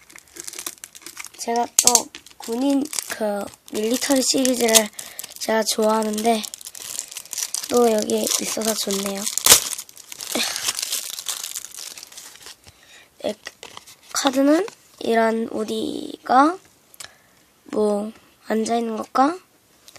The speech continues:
버즈라이트이어가 뛰고 있는 모습입니다. 한번 뜯어볼까요? 제가 그, 제가 전에 리뷰를 할 때 자꾸 그 핸드폰이 자꾸 막 덤블링하고 떨어져가지고 제가 한번 바꿨습니다.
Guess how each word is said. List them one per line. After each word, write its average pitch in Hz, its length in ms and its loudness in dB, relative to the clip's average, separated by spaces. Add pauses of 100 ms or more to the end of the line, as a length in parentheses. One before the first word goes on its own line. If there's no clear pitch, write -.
(260)
버즈라이트이어가 254 1120 4 (160)
뛰고 302 300 4
있는 247 240 -2
모습입니다. 202 680 -12 (1040)
한번 226 240 -2
뜯어볼까요? 220 640 0 (880)
제가 233 600 4 (280)
그, 214 300 6 (960)
제가 214 240 2 (160)
전에 247 240 8
리뷰를 240 480 4
할 311 180 4
때 247 340 10
자꾸 233 720 0 (500)
그 208 340 -10 (160)
핸드폰이 294 720 -2
자꾸 226 500 -8 (840)
막 214 100 -4
덤블링하고 330 720 6
떨어져가지고 262 920 8
제가 226 240 6
한번 233 160 8
바꿨습니다. 208 920 0